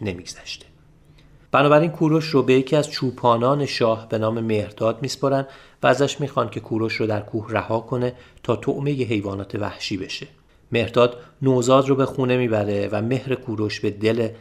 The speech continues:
زن چوپان میفته و از شوهرش می‌خواد که کوروش رو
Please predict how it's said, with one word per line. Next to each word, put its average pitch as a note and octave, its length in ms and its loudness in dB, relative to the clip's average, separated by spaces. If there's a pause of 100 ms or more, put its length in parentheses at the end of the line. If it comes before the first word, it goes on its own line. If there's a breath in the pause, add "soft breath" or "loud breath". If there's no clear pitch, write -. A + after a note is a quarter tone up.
(240 loud breath)
زن G#2 360 -2
چوپان G2 440 -6
میفته F#2 460 -10
و G2+ 60 -4
از G2+ 140 -4
شوهرش A#2+ 440 -2
می‌خواد A#2+ 280 -2
که A#2+ 100 -4
کوروش A#2+ 360 -4
رو G#2 240 -2